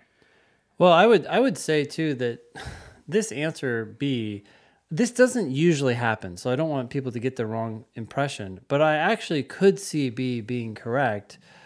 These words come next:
or this, you know, sanitized version of E that you g-,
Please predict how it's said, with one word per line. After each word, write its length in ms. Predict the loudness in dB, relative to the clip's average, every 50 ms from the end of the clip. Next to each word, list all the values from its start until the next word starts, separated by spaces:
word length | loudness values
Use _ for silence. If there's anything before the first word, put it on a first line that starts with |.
| -20 -20 -20 -20 -20 _ _ _ -4
or 440 | 0 2 2 4 4 2 2 0 0
this, 480 | -2 -4 -4 -4 -4 -6 -10 -10 -12 _ -4
you 120 | -2 0
know, 140 | 0 0 -2
sanitized 920 | -4 -6 -4 -2 0 0 0 0 -2 -2 -2 -2 0 -2 -2 -4 -8 -10 -8
version 340 | -4 -4 -4 -2 -4 -4 -6
of 140 | -6 -8
E 200 | -6 -4 -4 -4 -2
that 160 | -4 -6 -6
you 220 | -6 -6 -6 -6
g-, 200 | -6 -8 -12 -14